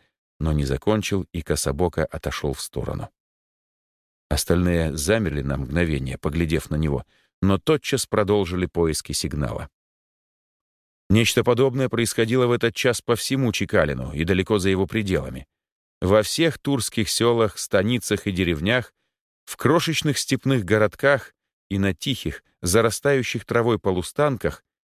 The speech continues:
словом, всюду, куда сочился сигнал из захваченного турского телецентра, о чем будет подробно сказано ниже, в домах бушевали бури и происходили всевозможные маленькие катастрофы.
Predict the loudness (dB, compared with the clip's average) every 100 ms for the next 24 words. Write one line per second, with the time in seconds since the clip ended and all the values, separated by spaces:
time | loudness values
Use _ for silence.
0 | _ -2 2 4 2 -2 _ _ -10 -4
1 | -2 0 0 2 2 2 0 0 0 0
2 | -2 0 2 0 0 -2 0 0 2 0
3 | 2 0 0 0 -2 -4 -2 -2 0 -4
4 | -2 -2 -2 -2 -4 -4 _ _ _ _
5 | _ -8 -2 -2 0 -2 -2 0 0 0
6 | 0 -2 -2 -2 0 0 0 0 -2 -6
7 | -12 _ _ _ _ _ -4 0 2 2
8 | 2 0 -4 -2 2 4 4 0 -4 -2
9 | -2 -2 -4 -2 2 0 2 0 0 0
10 | 0 0 2 2 0 0 0 0 0 2
11 | 2 0 -2 -2 -2 -2 -4 -6 -4 -4
12 | -4 -12